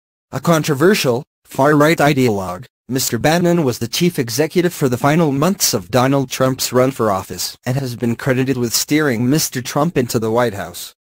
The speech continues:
After the election, the sixty-four-year-old took on the role of chief strategist and influential, coveted position, on par with the White House chief of staff.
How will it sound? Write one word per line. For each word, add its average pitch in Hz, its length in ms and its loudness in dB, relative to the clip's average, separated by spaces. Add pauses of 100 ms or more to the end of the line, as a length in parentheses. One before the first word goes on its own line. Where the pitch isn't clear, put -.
(280)
After 143 280 0
the 143 140 4
election, 120 540 -2 (240)
the 113 100 -2
sixty-four-year-old 156 1080 2
took 160 220 0
on 151 140 2
the 120 60 0
role 123 280 4
of 123 100 -4
chief 156 260 0
strategist 143 600 0
and 131 160 0
influential, 139 720 0 (260)
coveted 139 400 -2
position, 131 480 -2 (220)
on 127 180 0
par 127 240 0
with 127 140 -2
the 123 100 0
White 123 280 2
House 123 220 -2
chief 147 300 2
of 147 100 -4
staff. - 440 -6